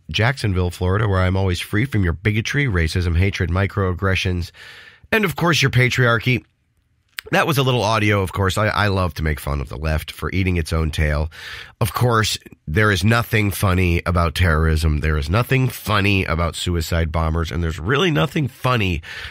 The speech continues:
about entire communities getting duped into following something that is, uh, like, existentially bad for them. What do the,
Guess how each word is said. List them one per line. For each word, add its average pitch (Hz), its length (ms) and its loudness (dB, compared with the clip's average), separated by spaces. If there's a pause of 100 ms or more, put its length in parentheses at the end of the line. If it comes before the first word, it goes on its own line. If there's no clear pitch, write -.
about 135 200 0
entire 139 580 4
communities 117 800 2
getting 90 340 -2 (120)
duped 104 400 0
into 82 360 0
following 85 460 0
something 78 320 -2
that 76 100 0
is, 73 160 -4 (1120)
uh, 123 80 0 (1300)
like, 110 300 -2
existentially 135 1000 2
bad 92 380 2
for 69 140 -6
them. 65 240 -8 (1400)
What 190 160 0
do 277 80 2
the, 233 200 0